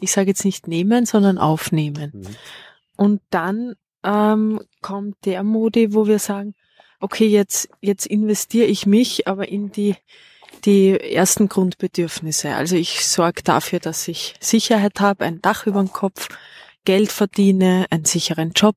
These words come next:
Speaker 1: habe. Dann kommt der Gedanke, „Oh, ich möchte mich für mein weiteres Grundbedürfnis Liebe und Verbindung darum investieren. Ich will einen Freund, ich will eine Partnerschaft, ich gründe vielleicht eine Familie.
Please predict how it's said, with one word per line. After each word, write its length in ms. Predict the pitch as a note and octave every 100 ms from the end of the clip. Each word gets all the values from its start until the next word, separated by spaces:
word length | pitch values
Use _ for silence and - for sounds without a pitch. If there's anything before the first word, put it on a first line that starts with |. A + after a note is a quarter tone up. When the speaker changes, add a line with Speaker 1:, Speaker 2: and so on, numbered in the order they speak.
| -
Speaker 1:
habe. 340 | F#3+ F#3 - - - - _
Dann 300 | - E3+ F3 F3+
kommt 420 | F#3 F3+ F3 -
der 380 | F3+ E3+ E3+ D#3+ -
Gedanke, 640 | F#3 E3 D#3+ E3+ F#3 F3
„Oh, 140 | E3 F3+
ich 160 | F3
möchte 340 | F#3 F3 - - -
mich 240 | F#3+ F3 -
für 160 | -
mein 220 | E3+ F3 E3+
weiteres 400 | F3 F#3+ F#3 -
Grundbedürfnis 680 | F#3+ F#3 F#3+ F#3 F#3+ F#3
Liebe 240 | F#3+ F3+ F#3
und 100 | E3+
Verbindung 540 | F3+ - G#3+ A#3 G#3+ - - -
darum 320 | - G3 G#3+ G#3
investieren. 600 | G#3 G3+ G3+ - G3+ F#3+
Ich 160 | -
will 120 | E3+ D#3
einen 180 | D#3
Freund, 420 | - - G#3 G3+ F3+
ich 100 | -
will 100 | D#3
eine 100 | D#3+
Partnerschaft, 600 | G3+ G#3+ F#3+ - F#3+ - - - -
ich 100 | -
gründe 260 | - F#3 F3
vielleicht 360 | F3+ E3+ -
eine 120 | E3+ D#3
Familie. 600 | - F3 G#3 A3+ G#3+